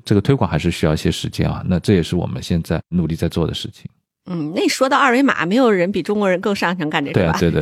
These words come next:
Speaker 1: 对，对。
Speaker 2: <laughs> 哎，我，我挺想知道的，因为我没见过您的设备，它这个设备长得像一个大冷库一样那么大，还是说像一个，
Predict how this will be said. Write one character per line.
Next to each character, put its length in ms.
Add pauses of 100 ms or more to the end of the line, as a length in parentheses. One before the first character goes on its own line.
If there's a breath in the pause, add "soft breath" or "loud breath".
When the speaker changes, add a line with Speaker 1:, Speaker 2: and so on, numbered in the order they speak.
Speaker 1:
对， 180
对。 180
Speaker 2:
<laughs> 20 (380 loud breath)
哎， 160
我， 140
我 120
挺 140
想 180
知 160
道 180
的， 80 (140)
因 100
为 20
我 60
没 120
见 200
过 120
您 120
的 120
设 220
备， 280
它 140
这 60
个 60
设 160
备 120
长 260
得 80
像 200
一 60
个 120
大 180
冷 220
库 340
一 140
样 260 (160)
那 80
么 120
大， 260
还 120
是 120
说 180
像 240
一 80
个， 360